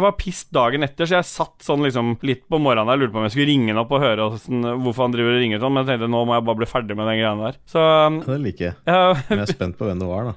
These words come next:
Speaker 1: Ja, det, det hørtes ut som en eller annen russ som var på fylla.
Speaker 2: Ja.
Speaker 1: Ja, så det var sikkert en ung gis som jeg, så han kunne sikkert bare få lov til å la være.
Speaker 2: Ja, som har vært og pløyd over Stine når du har vært på natta.
Speaker 1: Eller sikkert han, øh, var dritsur for at du ikke hadde ringt på en stund. <laughs> Hun elsker jo ung,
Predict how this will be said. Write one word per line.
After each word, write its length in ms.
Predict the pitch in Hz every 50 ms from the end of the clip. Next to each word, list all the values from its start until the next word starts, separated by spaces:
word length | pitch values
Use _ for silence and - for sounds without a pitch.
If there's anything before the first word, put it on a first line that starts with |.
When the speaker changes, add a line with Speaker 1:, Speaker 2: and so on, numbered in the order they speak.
| - -
Speaker 1:
Ja, 60 | 214 208 214
det, 80 | 214 - - - 185 196
det 60 | 208 220
hørtes 380 | 214 156 123 113 - 123 117 135
ut 80 | 127 139
som 80 | 196
en 80 | 196 160
eller 140 | 147 139 143
annen 120 | 143 139 151
russ 100 | 147 - - -
som 140 | 175 147 127
var 80 | 117
på 80 | 127 127 127
fylla. 240 | 123 113 127 156 139 - - - - 135
Speaker 2:
Ja. 80 | 120 117 - _ - - 156
Speaker 1:
Ja, 80 | 165 160 - _ _ -
så 160 | - 170 147
det 100 | 147 147 143
var 100 | 151 156 143 151
sikkert 220 | 131 135 131 131
en 100 | 131 131 120
ung 120 | 120 123 131 131 127 117 - _ _ -
gis 320 | - 131 131 131 123 - - 143
som 180 | 135 131 127
jeg, 280 | 127 123 123 117 120 117 127
så 80 | 127 120 120
han 240 | 123 120 127 120 -
kunne 160 | 135 123 113
sikkert 240 | 123 120 123 131 127
bare 160 | 120 110 117
få 60 | 107 104
lov 80 | 101
til 140 | - 110 107
å 20 |
la 120 | 107 107 107 107
være. 240 | 104 101 110 120 - _ - -
Speaker 2:
Ja, 80 | 107 104 101
som 80 | 107
har 140 | 98 95 90
vært 100 | - 92
og 80 | 82 -
pløyd 240 | 90 87 87 87 85
over 160 | 85 90 -
Stine 400 | - 92 87 80 80 90 98 101 98
når 80 | 98 92
du 140 | 92 90 90
har 80 | 90 90 87
vært 100 | - -
på 80 | 82 90
natta. 160 | 90 92 - 151
Speaker 1:
Eller 80 | 165 151 147 135
sikkert 240 | 131 147 143 151
han, 240 | 156 156 151 156 151 147 139
øh, 140 | 139 - - - -
var 160 | 156 151 151
dritsur 460 | 135 156 160 143 117 - - 135 123
for 100 | 139 139
at 60 | 135
du 20 | 123
ikke 140 | 131 127
hadde 100 | 131 123
ringt 160 | 117 113 104 -
på 140 | 131 120 120
en 60 | -
stund. 240 | - 170 175 180 180
<laughs> 1300 | - - - - - - - - - - - - - - - - - - - - - - - - - -
Hun 60 | 151 143
elsker 380 | 139 131 120 - - - 143
jo 80 | 135 135
ung, 120 | 127 117